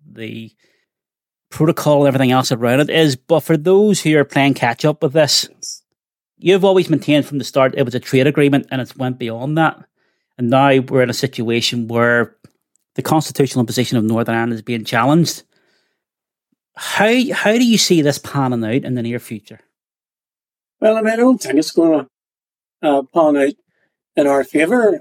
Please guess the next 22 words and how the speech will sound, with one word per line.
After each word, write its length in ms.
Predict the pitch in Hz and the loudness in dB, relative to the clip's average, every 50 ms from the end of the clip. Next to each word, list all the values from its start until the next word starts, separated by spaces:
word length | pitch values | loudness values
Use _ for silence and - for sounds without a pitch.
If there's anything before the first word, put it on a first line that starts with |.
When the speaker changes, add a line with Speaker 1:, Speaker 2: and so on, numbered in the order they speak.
| - _ | -8 _
Speaker 2:
'cause 180 | - 160 139 | -6 -4 -2
I 60 | 147 139 | -2 -2
believe 460 | 127 156 147 143 147 156 170 170 151 | -2 -2 -2 0 0 2 2 2 0
that 160 | 147 135 - _ _ | -2 -4 -4 _ _
the 80 | 139 127 | -6 -6
Tories, 720 | - - 160 147 143 160 180 175 156 - - - - _ _ _ _ _ _ _ _ _ _ - | -2 0 0 2 2 2 0 0 -2 -6 -10 -18 -20 _ _ _ _ _ _ _ _ _ _ 0
uh, 300 | 135 127 127 127 135 - | 2 2 2 2 0 0
they're 160 | 151 151 160 | 2 2 2
little 220 | 180 190 175 165 | 2 0 0 0
Englanders 600 | 139 131 139 151 175 190 190 202 196 175 165 - | 0 0 2 2 0 0 0 0 0 0 -2 -2
and 140 | 156 139 139 | -2 -2 0
they're 80 | 139 135 | 0 0
not 160 | 135 131 - | 0 -2 -4
interested 520 | 165 131 135 156 151 156 - - 170 - | -10 -4 0 0 2 2 0 -4 -8 -10
in 120 | 170 156 156 | -8 -6 -6
anywhere 280 | 156 160 156 156 156 | -6 -6 -4 -4 -4
else, 340 | 147 147 135 127 - - - | -4 -6 -6 -10 -12 -16 -14
just 220 | - 139 - - _ _ _ _ | -14 -14 -14 -14 _ _ _ _
attacking 580 | 139 135 - - 135 123 - _ 135 120 120 - _ _ _ _ _ _ _ _ _ - | -18 -12 -6 -4 -4 -4 -2 _ -8 -8 -8 -12 _ _ _ _ _ _ _ _ _ 0
their 160 | 143 135 127 | 2 2 4
own, 480 | 131 131 127 127 123 117 113 127 - - _ _ _ _ _ _ _ | 4 2 2 0 0 -2 -4 -6 -10 -18 _ _ _ _ _ _ _
uh, 440 | - - 69 69 69 67 67 65 62 | -12 -10 -10 -8 -10 -12 -14 -16 -18